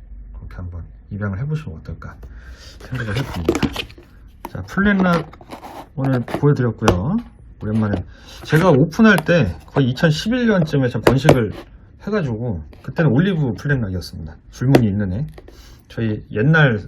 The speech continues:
우리 사이트 옛날부터 이용했던 매니아분들은 아실 텐데 플랫락 제가 정갈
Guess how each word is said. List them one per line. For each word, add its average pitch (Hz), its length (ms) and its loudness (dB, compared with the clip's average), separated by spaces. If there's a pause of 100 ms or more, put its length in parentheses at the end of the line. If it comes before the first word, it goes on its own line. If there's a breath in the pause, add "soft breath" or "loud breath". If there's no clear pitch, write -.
(300)
우리 104 180 -6
사이트 156 460 -4
옛날부터 123 400 0
이용했던 107 540 -2
매니아분들은 92 720 -4
아실 95 240 -6
텐데 95 340 -8 (640 loud breath)
플랫락 143 320 2
제가 107 260 -4
정갈 107 560 -4